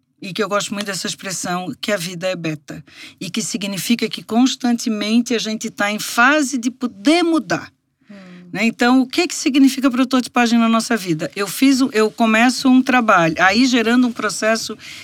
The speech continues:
Speaker 1: de empatia profundo com o cliente, Elisa, porque, eh, quando a gente chega e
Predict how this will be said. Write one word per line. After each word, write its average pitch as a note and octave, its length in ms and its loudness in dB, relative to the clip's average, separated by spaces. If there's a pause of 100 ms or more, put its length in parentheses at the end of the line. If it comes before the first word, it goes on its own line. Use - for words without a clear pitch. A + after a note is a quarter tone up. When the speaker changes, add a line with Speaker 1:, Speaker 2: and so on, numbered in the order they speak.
(120)
Speaker 1:
de G3 140 -2
empatia A3+ 400 -2
profundo C4+ 600 2
com C4 200 2
o C4+ 40 4
cliente, F#3 680 -2 (240)
Elisa, F#3 320 -8
porque, F#3+ 640 -4 (720)
eh, F#3+ 140 -2
quando A#3+ 260 2
a C4+ 60 4
gente B3+ 280 2
chega F3 680 -2 (300)
e F3+ 920 -6